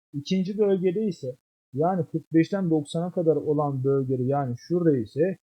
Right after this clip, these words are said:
sinüs kosinüsten büyük. Tamam mı? Sinüs kosinüsten. O zaman şöyle düşünüyorum. Şu eksi cos iki x bölü sin iki x. Doğru mu arkadaşlar?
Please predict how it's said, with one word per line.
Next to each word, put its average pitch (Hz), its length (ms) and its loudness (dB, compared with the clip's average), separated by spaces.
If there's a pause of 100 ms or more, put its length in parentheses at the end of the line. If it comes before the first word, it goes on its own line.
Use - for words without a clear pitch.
(360)
sinüs 208 600 -2 (300)
kosinüsten 147 840 -2
büyük. 95 420 -12
Tamam 180 280 -6
mı? 113 140 -8
Sinüs 151 400 -6
kosinüsten. 98 460 -14 (760)
O - 20 -12
zaman 170 200 -2
şöyle 160 240 2
düşünüyorum. 104 340 -12 (300)
Şu 165 240 2
eksi 190 520 -2 (340)
cos 170 380 0 (340)
iki 185 320 -2
x - 260 -4 (240)
bölü 165 500 2 (360)
sin 190 420 0 (260)
iki 127 200 -18
x. - 280 -8 (400)
Doğru 151 220 6
mu 226 100 0
arkadaşlar? 127 460 -2